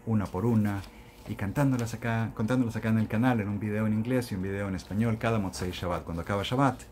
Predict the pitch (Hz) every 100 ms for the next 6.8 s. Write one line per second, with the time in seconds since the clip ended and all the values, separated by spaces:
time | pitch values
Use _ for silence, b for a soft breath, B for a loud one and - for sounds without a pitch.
0 | B B B B B - 147 147 147 -
1 | - - - - 104 95 - 156 123 95
2 | 87 92 104 110 120 113 98 - 90 104
3 | 110 101 117 - 95 90 104 113 95 -
4 | 98 - 107 104 98 92 - 120 113 95
5 | - 101 110 117 110 104 87 - 143 123
6 | 95 113 98 87 104 98 95 95